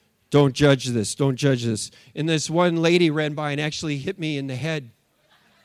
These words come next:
with the flag. So anyway, so I get up, I get up afterwards to speak,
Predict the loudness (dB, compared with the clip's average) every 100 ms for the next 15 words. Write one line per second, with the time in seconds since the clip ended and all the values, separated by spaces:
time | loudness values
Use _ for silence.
0 | _ _ _ _ _ _ 0 0 -4 -2
1 | 4 4 4 -2 _ _ _ _ _ _
2 | _ _ _ _ _ _ -10 -6 -6 -8
3 | _ _ _ 0 4 6 6 4 2 2
4 | 2 4 4 4 0 -6 -20 -20 -20 _
5 | -12 -6 -2 0 2 2 2 0 -2 -2
6 | -8 0 0 0